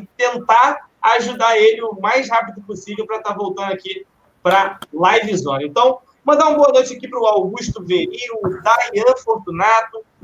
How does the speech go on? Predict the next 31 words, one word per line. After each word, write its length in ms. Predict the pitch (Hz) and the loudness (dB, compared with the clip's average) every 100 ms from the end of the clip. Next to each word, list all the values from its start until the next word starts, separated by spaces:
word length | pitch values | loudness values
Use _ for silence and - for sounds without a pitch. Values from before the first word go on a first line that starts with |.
| - | -4
o 120 | 302 | 2
Alan 260 | 302 269 269 | 4 4 2
Pica 240 | 277 254 | 0 0
Seca 300 | - 233 220 | 0 -2 -4
que 80 | 208 | -4
tá 100 | 202 | -2
aí 140 | 202 | -2
também, 360 | 202 180 214 214 | -2 -2 -2 -2
representando 640 | 196 196 190 190 175 190 | -4 -4 -4 -4 -6 -4
o 60 | 185 | 0
Alan, 260 | 175 185 208 | 0 0 -2
tamo 220 | 208 170 | -4 -6
junto, 240 | 151 208 - _ | -6 -6 -8 _
Patrick 480 | 240 - 254 - 226 | 0 0 -4 -10 -14
William, 480 | 196 254 247 240 240 _ _ _ 170 | -8 -6 -4 -6 -10 _ _ _ 2
Daniel 500 | 240 240 233 262 240 | 2 4 4 6 4
Andrade, 540 | 180 202 226 220 196 | 2 2 4 2 0
D 220 | 202 202 | 2 4
Z, 220 | 185 226 - | 2 -4 -4
D 220 | 170 220 | 4 4
G 220 | 175 233 | 4 -2
San, 360 | 220 - 214 220 | -4 -4 -6 -4
Resende 360 | 196 170 208 220 | -4 -4 -6 -6
Despachante, 1000 | 202 202 - 180 - - 214 226 214 214 - _ _ | -6 -6 -4 -6 -6 -6 -2 -2 -4 -16 -20 _ _
o 80 | 185 - | -12 -2
Carlos 400 | 269 277 247 233 | 2 2 0 -4
Andrade, 520 | 226 180 214 220 190 | -4 0 0 0 0
Davi 320 | 185 190 190 214 | -2 -2 -2 -4
Andrade, 600 | 175 185 214 196 170 180 | -2 2 2 2 0 -2
Railan 420 | 190 180 196 208 | 0 2 0 -2
Silva, 640 | 190 _ 208 226 208 214 | -6 _ -12 -10 -6 -6